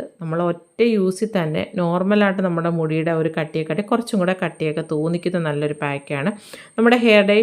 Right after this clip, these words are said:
പിറ്റേ ദിവസം ആയപ്പോഴത്തേന് റെഡി ആയിട്ടുണ്ട്. നിങ്ങൾക്ക് കാണുമ്പം തന്നെ മനസ്സിലാവും എത്രത്തോളം ആ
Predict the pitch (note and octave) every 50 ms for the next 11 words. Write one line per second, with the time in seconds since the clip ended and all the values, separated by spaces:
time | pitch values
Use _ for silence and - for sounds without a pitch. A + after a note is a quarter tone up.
0 | A3 A3 G3 - F#3 F3 F3 F3 F3 - F#3+ F3 E3 D#3+ D#3 D#3+ D3+ D3+ - E3
1 | E3 D#3+ D#3+ D3+ D3 E3 D#3+ D3 C#3+ C#3+ D3 - D3 D3 E3 E3 D#3+ D#3 E3+ F3
2 | - F3 D#3+ D#3 E3 E3+ F#3 G3 G3 G#3 G#3 G#3+ G#3+ G#3+ G#3 G#3 F#3 F3 E3+ -
3 | - E3 D#3+ E3 E3 D#3+ E3+ - - _ - - G#3+ A3+ A3 A3+ - G#3 F#3 F3+
4 | F3 F#3 F#3+ G3 G3 - E3 D#3+